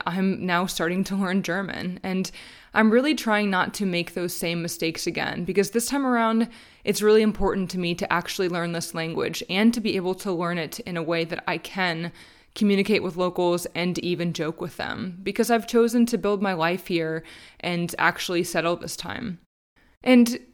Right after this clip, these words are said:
honestly, through all of this thought process about this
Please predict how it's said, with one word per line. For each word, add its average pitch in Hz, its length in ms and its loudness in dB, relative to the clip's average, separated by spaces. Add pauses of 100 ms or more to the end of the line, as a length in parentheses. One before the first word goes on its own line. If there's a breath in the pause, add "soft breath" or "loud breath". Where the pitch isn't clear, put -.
honestly, 254 380 4
through 262 400 0
all 226 280 6
of 208 200 2
this - 480 -2 (520 soft breath)
thought 214 280 4
process 185 560 2
about 170 560 2 (260)
this 180 480 -4